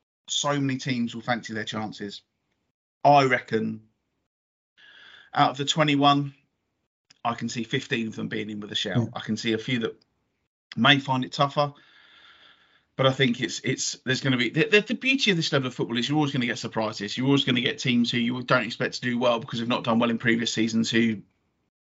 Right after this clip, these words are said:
Speaker 1: just find the winning formula. And, you know, and I think actually V C, V C D are a prime example there, having spoken to, to Danny, you know, got no idea what we're gonna get from V C D. I look at the players
Speaker 2: Yeah.
Speaker 1: that they've got.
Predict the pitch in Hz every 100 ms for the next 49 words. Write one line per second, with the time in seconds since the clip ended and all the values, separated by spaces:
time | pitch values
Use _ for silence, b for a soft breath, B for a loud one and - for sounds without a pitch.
0 | - 139 135 - 127 123 117 117 104 -
1 | 117 110 107 107 139 185 143 151 160 185
2 | 156 151 - 120 113 117 b b b b
3 | 147 143 139 - - 143 151 143 139 156
4 | 151 139 135 135 - 165 131 165 170 131
5 | 117 117 127 131 135 143 139 127 127 123
6 | 110 117 120 127 127 - 147 214 113 -
7 | _ _ _ _ _ - 233 277 254 214
8 | 180 185 139 135 117 120 135 - 117 98
9 | - 107 104 117 170 - 127 - 151 135
10 | - - 123 - 147 117 -